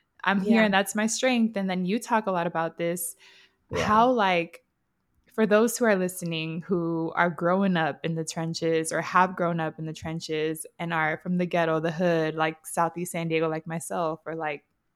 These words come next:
Speaker 1: the Bronx is yourself, South Central, I mean, list goes on, and they're dreaming of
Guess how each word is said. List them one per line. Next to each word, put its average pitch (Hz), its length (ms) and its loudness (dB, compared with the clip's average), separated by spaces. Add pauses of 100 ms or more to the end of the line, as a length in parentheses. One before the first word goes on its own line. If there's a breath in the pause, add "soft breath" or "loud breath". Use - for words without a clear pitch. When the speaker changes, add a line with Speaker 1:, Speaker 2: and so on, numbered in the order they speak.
(180)
Speaker 1:
the 170 80 -4
Bronx 160 440 0
is 170 160 -8
yourself, 170 600 -2 (400 soft breath)
South 160 240 -4
Central, 196 420 0
I 165 40 0
mean, 160 180 -2
list 170 200 -2
goes 151 220 -4
on, 170 480 0 (800 soft breath)
and 180 160 2
they're 170 140 0
dreaming 196 540 -2
of 165 260 -2